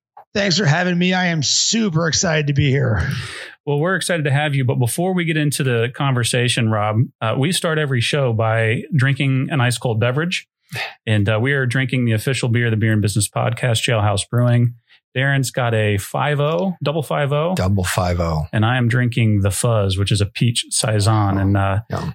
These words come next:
Speaker 2: even though you're remote, Rob, you are also having a beverage. What do you got there?
Speaker 1: I've got a Goose Island three one two, and it tastes delicious.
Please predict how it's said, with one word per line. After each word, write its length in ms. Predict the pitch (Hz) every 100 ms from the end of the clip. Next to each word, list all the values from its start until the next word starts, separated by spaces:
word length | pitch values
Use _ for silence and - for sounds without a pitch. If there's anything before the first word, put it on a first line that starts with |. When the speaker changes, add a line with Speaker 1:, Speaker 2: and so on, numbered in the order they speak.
| -
Speaker 2:
even 220 | 147 165
though 120 | 156
you're 180 | 151 147
remote, 340 | 131 131 135
Rob, 340 | - 131 135 135
you 200 | 131 131
are 220 | 117 113
also 680 | 135 135 135 127 113 107 113 -
having 380 | - 127 113 110
a 440 | 110 104 104 101 107 _ _ _
beverage. 460 | 120 113 101 123 135
What 80 | 151
do 60 |
you 120 | 156 120
got 200 | 101 -
there? 300 | 107 107 - _ _ _ _
Speaker 1:
I've 240 | 156 170
got 180 | 180 180
a 140 | 175 156
Goose 440 | 147 175 208 -
Island 560 | - 175 175 180 180 170
three 320 | - 165 196
one 320 | 190 190 175
two, 440 | - 226 214 233
and 100 | 202
it 140 | 139 -
tastes 400 | - 147 165 -
delicious. 920 | 127 117 143 - 123 - - - -